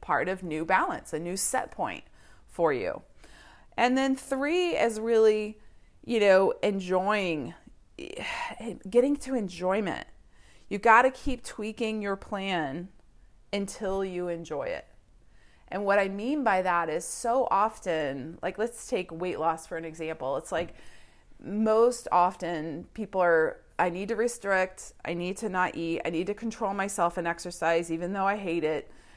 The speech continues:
and I need to do this." And, like, it's all the needs to do because you've decided mentally this is going to create this outcome, which even if you get that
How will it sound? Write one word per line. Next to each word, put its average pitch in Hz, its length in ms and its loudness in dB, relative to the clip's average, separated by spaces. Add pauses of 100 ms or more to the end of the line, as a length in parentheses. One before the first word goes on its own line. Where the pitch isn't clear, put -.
(120)
and 185 140 -2
I 175 60 -2
need 180 180 -6
to 214 80 -4
do 202 120 -4
this." 180 300 2
And, 170 120 -4 (260)
like, 196 180 0
it's 202 200 -2
all 262 320 6
the 277 140 2
needs 196 480 -6
to 208 120 -8
do 202 220 -4
because 185 320 -10
you've 190 140 -10
decided 208 680 2
mentally 185 580 -4
this 185 260 -6
is 190 100 -6
going 170 340 -4
to - 180 -10
create 160 720 -4
this 151 220 -4
outcome, 175 720 -2
which - 520 -2 (640)
even 285 380 0
if 254 240 -2
you 233 140 -6
get 214 320 -2
that 156 420 0